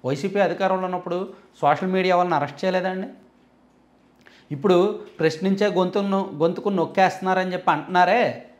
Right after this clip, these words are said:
ప్రభుత్వాన్ని విమర్శిస్తున్నారే, ఒక్కసారి గత ఐదేళ్లలో ఎవరిని అరెస్ట్ చేయలేదండి? ముసలి వాళ్ళని, ముతక వాళ్ళని, ఎన్ఆర్ఐల్ని, చిన్న చిన్న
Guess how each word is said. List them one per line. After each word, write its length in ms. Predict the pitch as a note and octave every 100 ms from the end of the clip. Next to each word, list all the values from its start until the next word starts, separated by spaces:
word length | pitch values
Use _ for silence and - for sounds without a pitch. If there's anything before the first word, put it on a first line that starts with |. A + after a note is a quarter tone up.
| _
ప్రభుత్వాన్ని 480 | D#3 E3 F#3 G3+ G3
విమర్శిస్తున్నారే, 1040 | D#3+ D#3 - F#3+ - F#3 F3 G3 G#3+ C3 - -
ఒక్కసారి 460 | C#3 C#3 - F#3 A3
గత 160 | F3 E3
ఐదేళ్లలో 460 | D3+ F3 G3+ G3+ G#3
ఎవరిని 340 | D3 D#3+ G3
అరెస్ట్ 320 | F3+ D#3 -
చేయలేదండి? 520 | F3+ F#3 F#3+ F#3+ A#3+ - - _ _ _ _ _ _ _ _ _ _ -
ముసలి 260 | C#3+ D3 G3
వాళ్ళని, 340 | G3+ G3 F#3
ముతక 360 | E3+ D#3+ F3 G#3
వాళ్ళని, 400 | G3+ F#3+ F3+ D3+
ఎన్ఆర్ఐల్ని, 840 | D#3 F#3 G3+ G3 G3 F#3+ F3 - - -
చిన్న 140 | F#3+
చిన్న 480 | G3 G3+ G3 G3 -